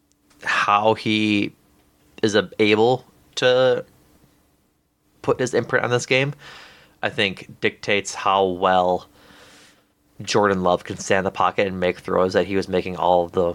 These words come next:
last week against the Lions. So we'll see what that looks like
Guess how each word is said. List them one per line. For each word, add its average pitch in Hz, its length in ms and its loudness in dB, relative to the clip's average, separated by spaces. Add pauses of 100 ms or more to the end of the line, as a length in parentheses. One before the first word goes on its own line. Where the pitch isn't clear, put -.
(140)
last 90 280 -4
week 95 160 -4
against 87 280 -6
the 90 60 -2
Lions. 95 420 -2
So - 300 -2 (560)
we'll 101 220 0
see 98 420 -2
what 90 300 -2
that 87 200 0
looks 87 320 -4
like 80 440 -6